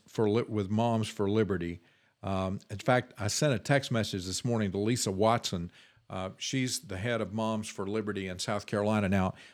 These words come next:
I'm, I'm not being critical. I, <laughs> I didn't give her any warning.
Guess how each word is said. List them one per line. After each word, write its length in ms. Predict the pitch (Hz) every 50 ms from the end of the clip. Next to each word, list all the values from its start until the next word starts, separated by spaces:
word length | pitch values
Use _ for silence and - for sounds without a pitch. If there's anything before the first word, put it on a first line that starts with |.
| - _ -
I'm, 180 | - 117 110 107 - -
I'm 140 | 113 107 107
not 160 | 117 113 98
being 200 | 107 107 98 92
critical. 560 | 92 - - 135 117 104 - 101 101 101 - -
I, 160 | - 101 101 - - - 101 - - 131
<laughs> 40 | 101 - - - - - -
I 80 | - 113
didn't 180 | 120 117 117 110
give 120 | 123 110
her 140 | 107 104 -
any 220 | - 143 143 135 113
warning. 500 | 107 110 123 127 127 113 95 87 87